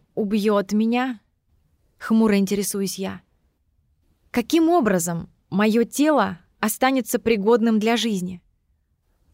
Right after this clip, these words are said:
Тео встревоженно смотрит на меня. Похоже, он сказал больше, чем нужно. Но я вытяну из него правду. «Чтобы моё тело осталось пригодным,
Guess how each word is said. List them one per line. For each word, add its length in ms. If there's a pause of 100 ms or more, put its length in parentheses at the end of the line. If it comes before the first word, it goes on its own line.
(800)
Тео 220
встревоженно 640
смотрит 420
на 60
меня. 320 (720)
Похоже, 460
он 140
сказал 420
больше, 380
чем 260
нужно. 400 (680)
Но 220
я 280
вытяну 600
из 220
него 280
правду. 540 (1800)
«Чтобы 380
моё 300
тело 600
осталось 720
пригодным, 800